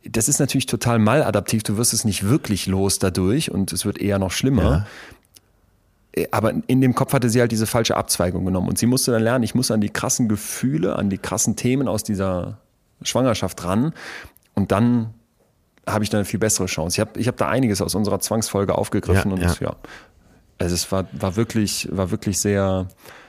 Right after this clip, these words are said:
Speaker 1: ähm, sehr bewegend und ich denk grad dran, weil ich glaube, ganz, ganz viel von uns so dieses Zwanghafte, dieses Distanziertsein, dieses sich nicht anfassen, den Körper nicht wahrnehmen, die Natur um einen herum aussperren, alles immer klinisch rein sauber haben,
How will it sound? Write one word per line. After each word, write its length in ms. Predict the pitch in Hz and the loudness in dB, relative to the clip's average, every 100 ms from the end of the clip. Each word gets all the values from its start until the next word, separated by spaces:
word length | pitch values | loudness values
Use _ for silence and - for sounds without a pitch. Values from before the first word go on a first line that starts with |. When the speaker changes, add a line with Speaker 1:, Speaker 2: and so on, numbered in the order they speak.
| _ _ | _ _
Speaker 1:
ähm, 360 | 92 90 92 98 - _ - - | -4 -4 -4 -8 -16 _ -20 -10
sehr 180 | 104 117 | 0 2
bewegend 400 | 117 110 135 95 | 2 4 4 2
und 220 | 90 - - | 0 -2 -8
ich 100 | - - | -8 0
denk 220 | 127 139 | 0 2
grad 240 | 113 113 | 0 0
dran, 220 | 107 107 | 2 2
weil 100 | 101 | 2
ich 100 | 95 - | 0 0
glaube, 260 | 104 101 | 0 0
ganz, 480 | 101 101 95 - - | 0 0 0 -2 -2
ganz 240 | 113 110 | 0 0
viel 200 | - 117 | 0 -2
von 200 | 110 98 | 0 -2
uns 320 | - 104 95 - | 0 0 2 0
so 120 | 95 | 0
dieses 400 | 92 90 90 - | 0 -2 -2 -2
Zwanghafte, 580 | - 95 104 92 - 87 | -2 0 2 0 -2 -4
dieses 560 | 92 87 85 - - - | -4 -4 -2 -2 -4 -4
Distanziertsein, 920 | 107 101 - 95 95 - 107 - 87 92 | -2 0 0 -2 -2 0 0 0 0 0
dieses 320 | 85 87 - | -2 -2 -2
sich 240 | 101 - 104 | -2 -2 0
nicht 260 | 104 - | 0 0
anfassen, 540 | 90 107 104 101 - 98 | 0 0 0 -2 -2 -2
den 140 | 92 | -2
Körper 320 | - 101 95 | -2 0 0
nicht 320 | 95 104 - | 0 -2 -2
wahrnehmen, 580 | 92 95 104 98 101 98 | -2 0 2 2 2 2
die 120 | 95 | 0
Natur 320 | 95 92 - 104 | 0 -2 0 0
um 80 | 92 | 0
einen 160 | 95 | 0
herum 340 | 92 92 98 101 | -2 -2 -4 -2
aussperren, 680 | 98 104 - - 92 95 95 | -2 -2 -4 -2 -2 -2 -2
alles 320 | 98 98 - | -2 -2 -2
immer 320 | 101 95 98 | 0 0 -2
klinisch 500 | - - 104 101 - | -4 -2 0 0 0
rein 220 | 101 98 | 0 0
sauber 320 | 95 101 107 87 | 0 0 0 0
haben, 280 | 90 101 | 0 -2